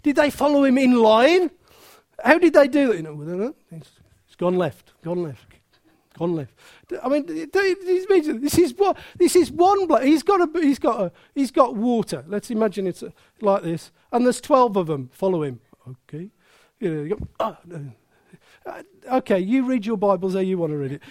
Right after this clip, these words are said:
Uh, to me, it's just quite, I just think it's hilarious. It's hilarious, folks. Just imagine it. Just get your imaginations going.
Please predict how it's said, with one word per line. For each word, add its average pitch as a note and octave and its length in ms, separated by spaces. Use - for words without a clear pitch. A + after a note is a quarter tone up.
Uh, - 480
to - 160
me, D4 240
it's - 160
just - 220
quite, E4+ 220
I D4+ 120
just E4+ 160
think D4 120
it's - 120
hilarious. F#3+ 840
It's F#4+ 220
hilarious, D#4+ 760
folks. G3 360
Just F#4 240
imagine C#4 500
it. E3 240
Just D#4+ 260
get E4+ 140
your C4+ 160
imaginations A3+ 800
going. F3 300